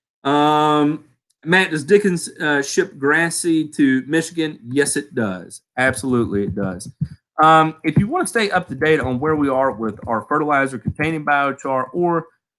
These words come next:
um, up to date with our availability to release some of our biochar,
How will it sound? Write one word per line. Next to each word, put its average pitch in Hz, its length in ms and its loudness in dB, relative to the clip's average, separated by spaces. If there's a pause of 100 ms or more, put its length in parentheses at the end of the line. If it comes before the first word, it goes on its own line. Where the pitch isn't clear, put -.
(180)
um, 131 640 4 (260)
up 160 120 0
to 143 80 -4
date 135 260 0
with 120 260 -2 (140)
our 117 320 2
availability 117 640 2
to 104 340 0
release 165 400 2
some 120 200 2
of 101 100 0
our 98 140 2
biochar, 95 720 -2